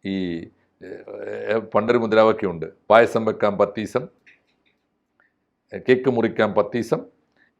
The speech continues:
എന്ന് പറയുന്ന പോലെ പെരുന്നാളിനും വേണം പത്ത് ദിവസം അവധി എന്ന് പറയുന്നത് പോലുള്ളൊരു വീതം വെപ്പൽ എന്തൊരു വൃത്തികേടാണ്. ആവശ്യമുള്ളത് പോരെ. അപ്പൊ ഇത് വ-,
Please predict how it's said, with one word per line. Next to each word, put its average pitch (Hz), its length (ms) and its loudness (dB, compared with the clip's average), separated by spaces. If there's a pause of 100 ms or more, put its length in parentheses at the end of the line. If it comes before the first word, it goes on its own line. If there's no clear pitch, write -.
(100)
എന്ന് 156 140 -2
പറയുന്ന 170 380 6
പോലെ 180 140 6
പെരുന്നാളിനും 175 500 4
വേണം 175 220 4
പത്ത് 170 140 4
ദിവസം 175 180 4
അവധി 170 200 6
എന്ന് 180 140 2
പറയുന്നത് 185 380 4
പോലുള്ളൊരു 208 500 6
വീതം 202 240 0
വെപ്പൽ 190 260 0
എന്തൊരു 233 340 -6
വൃത്തികേടാണ്. 87 540 -4 (140)
ആവശ്യമുള്ളത് 160 680 0
പോരെ. 104 280 0 (520)
അപ്പൊ 127 200 0
ഇത് 208 140 2 (680)
വ-, 123 200 4